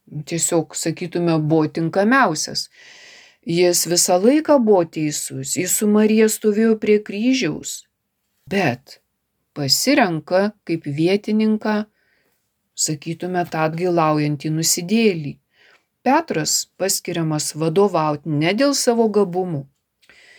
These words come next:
nes anksčiau jisai tiesiog puikavosi,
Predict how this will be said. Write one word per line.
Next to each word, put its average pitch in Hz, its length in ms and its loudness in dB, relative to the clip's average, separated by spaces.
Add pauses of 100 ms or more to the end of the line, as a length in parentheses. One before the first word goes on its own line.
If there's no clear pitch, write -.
(640)
nes 226 640 2
anksčiau 285 480 4
jisai 233 320 2
tiesiog 226 640 0 (1300)
puikavosi, 175 960 0